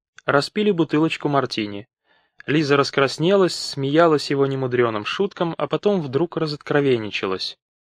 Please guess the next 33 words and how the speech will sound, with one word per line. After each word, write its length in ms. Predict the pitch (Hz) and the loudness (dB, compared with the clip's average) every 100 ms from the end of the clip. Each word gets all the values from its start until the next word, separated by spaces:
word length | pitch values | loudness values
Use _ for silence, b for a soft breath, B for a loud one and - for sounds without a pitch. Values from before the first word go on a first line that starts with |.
| _ _ _ | _ _ _
Майор 340 | 120 151 180 180 | 0 4 4 4
поймал 360 | 175 165 170 | 0 2 2
себя 240 | - 160 156 | 0 -2 0
на 140 | 156 | 0
том, 180 | 147 180 | 0 -2
что 180 | - 160 | -2 -2
ему 220 | 156 160 | 0 -2
интересно 460 | 151 156 160 - 151 | 0 0 0 0 -6
все, 200 | - 160 | -2 -4
что 200 | - 156 | 0 0
она 160 | 151 | 2
рассказывает. 760 | 156 - 165 123 113 101 - _ b b b b b - | 0 0 0 0 0 -6 -8 _ b b b b b -2
Она 220 | 151 208 | 2 4
с 60 | |
грустью 380 | 185 214 214 220 | 4 0 0 -2
вспомнила, 600 | - - 208 202 185 170 | -4 4 4 6 6 4
как 200 | 165 185 | 4 -2
хорошо 400 | - 170 165 190 | 0 0 2 4
ей 120 | 180 | 4
жилось 360 | 151 151 156 147 | 4 2 2 0
совсем 420 | - 147 - 151 | -2 -4 -2 -2
недавно, 680 | 147 131 151 165 156 147 - _ | 0 4 4 4 0 -4 -6 _
ну, 100 | 196 | -8
шесть 340 | - 156 - 143 | -2 -2 0 0
лет 180 | 131 | 0
назад, 420 | 120 117 135 170 - | 0 2 2 2 0
когда 300 | 156 147 165 | -4 0 2
была 240 | 180 196 | 6 4
студенткой 720 | - - 123 147 196 - 160 | 2 -4 0 2 2 -2 -2
и 40 | 147 | 0
училась 460 | 139 - 185 - | -2 0 0 0
в 40 | - | -6
консерватории. 960 | 117 - 107 104 - 143 170 170 151 | -6 -4 -2 -2 2 2 4 0 -2